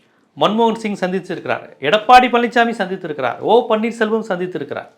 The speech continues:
அதனால இன்னைக்கு முக்கிய கட்சி தலைவர்கள் திமுக, அதிமுக ரெண்டு பேருமே சந்திக்கிறாங்க. காங்கிரஸ் தலைவர் அழகிரி அவர்கள் சந்திச்சிருக்கிறாங்க. எல்லா கட்சியுமே, பாமக, விடுதலை சிறுத்தைகள், நாம் தமிழர், இந்திய பொதுவுரிமை கட்சி,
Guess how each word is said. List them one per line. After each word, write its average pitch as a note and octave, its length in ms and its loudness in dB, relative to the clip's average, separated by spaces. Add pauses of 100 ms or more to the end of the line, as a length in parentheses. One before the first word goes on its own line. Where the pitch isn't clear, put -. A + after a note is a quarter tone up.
(1120)
அதனால G3 340 2 (340)
இன்னைக்கு F#3+ 320 -4
முக்கிய G#3 440 -4
கட்சி A3 280 -4
தலைவர்கள் F#3+ 440 0
திமுக, G3+ 360 -6
அதிமுக F3+ 420 2
ரெண்டு F3+ 240 0
பேருமே A3+ 240 4
சந்திக்கிறாங்க. D#3+ 560 -4 (140)
காங்கிரஸ் A3 380 4
தலைவர் E3+ 320 4 (320)
அழகிரி G3 360 4
அவர்கள் D#3+ 320 -2
சந்திச்சிருக்கிறாங்க. C3+ 640 -4
எல்லா A3 280 6
கட்சியுமே, C#4 460 0 (120)
பாமக, D#3+ 480 2
விடுதலை E3+ 280 -4
சிறுத்தைகள், D#3+ 480 -6
நாம் E3+ 320 4
தமிழர், D#3 400 -2 (580)
இந்திய G3 260 0
பொதுவுரிமை E3+ 420 -4
கட்சி, D3+ 320 -6